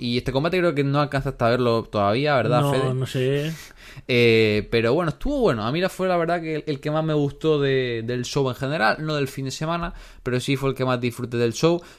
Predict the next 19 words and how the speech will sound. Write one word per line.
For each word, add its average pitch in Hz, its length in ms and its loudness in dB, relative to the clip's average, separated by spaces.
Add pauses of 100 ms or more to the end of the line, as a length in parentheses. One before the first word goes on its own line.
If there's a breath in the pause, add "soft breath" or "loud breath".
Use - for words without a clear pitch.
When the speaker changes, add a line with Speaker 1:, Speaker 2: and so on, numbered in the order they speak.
Speaker 1:
Y 139 300 4
trabajaron 147 420 6
un 214 100 0
combate 190 280 2
bastante 175 300 -2
bien, 104 200 -4
porque 110 320 -8
Violento 135 420 -2
Jack, 175 520 -4
eh, 95 580 -8 (100)
trabajó 110 680 -2
full 156 320 4
de 135 180 4
heel, 190 320 0
la 101 180 -6
típica 117 320 -2
de 104 160 0
heel 123 140 -4
extranjero, 120 1040 0